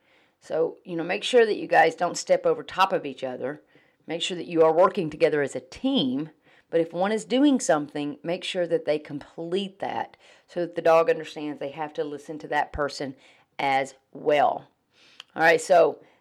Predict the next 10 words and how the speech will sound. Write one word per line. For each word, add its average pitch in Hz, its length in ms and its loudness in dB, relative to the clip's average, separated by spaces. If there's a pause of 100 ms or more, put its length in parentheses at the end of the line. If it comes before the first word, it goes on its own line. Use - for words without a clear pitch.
(200)
that 180 200 6
is 190 140 2
my 190 180 2
little 180 200 0
mini 185 340 -4
episode 180 520 4
today 180 520 6
on 156 500 -2 (1200)
following 202 400 4
through, 190 640 2